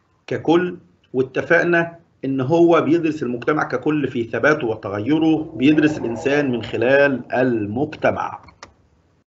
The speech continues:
ورد في أحد المراجع العامة أن الثروة لا توجد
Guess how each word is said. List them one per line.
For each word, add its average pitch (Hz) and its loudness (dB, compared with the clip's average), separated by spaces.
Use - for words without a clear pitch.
ورد 196 2
في - -4
أحد 156 -2
المراجع 131 -2
العامة 123 -6
أن 135 -8
الثروة 180 -2
لا 120 -8
توجد 175 -2